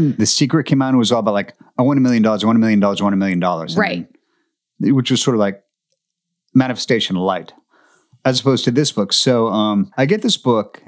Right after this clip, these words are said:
Speaker 1: and actually, no, before I get to the book.
Speaker 2: Yeah, because
Speaker 1: Very
Speaker 2: you didn't get the
Speaker 1: importantly,
Speaker 2: book right away.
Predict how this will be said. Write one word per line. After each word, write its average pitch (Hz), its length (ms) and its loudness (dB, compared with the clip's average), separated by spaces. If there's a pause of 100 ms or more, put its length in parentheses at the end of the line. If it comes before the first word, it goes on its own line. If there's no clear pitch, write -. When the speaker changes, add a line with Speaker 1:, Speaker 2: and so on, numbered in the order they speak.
Speaker 1:
and 110 260 2
actually, 143 260 0
no, 123 120 2
before 110 300 0
I 113 60 -2
get 98 140 -4
to - 60 -16
the 98 60 -8
book. 92 240 -6
Speaker 2:
Yeah, 160 480 -6 (240)
because 170 220 -2
Speaker 1:
Very - 120 2
Speaker 2:
you - 60 0
didn't 254 180 4
get 208 100 0
the 208 60 0
Speaker 1:
importantly, 175 180 -2
Speaker 2:
book - 60 -14
right 165 160 -4
away. 156 340 -6